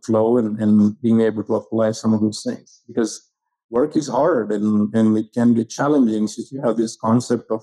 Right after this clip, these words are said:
fun or how do we get people in the zone,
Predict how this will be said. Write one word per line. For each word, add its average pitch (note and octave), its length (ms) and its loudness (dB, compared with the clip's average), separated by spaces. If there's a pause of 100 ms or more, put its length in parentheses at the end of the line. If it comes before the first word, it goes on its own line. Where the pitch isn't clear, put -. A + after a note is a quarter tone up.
(140)
fun A#2 380 2
or A2 320 0 (320)
how C#3+ 60 -2
do C#3+ 60 4
we D3 80 4
get B2+ 220 -2
people A#2+ 300 0
in A2+ 100 2
the G#2+ 140 0
zone, A2+ 600 0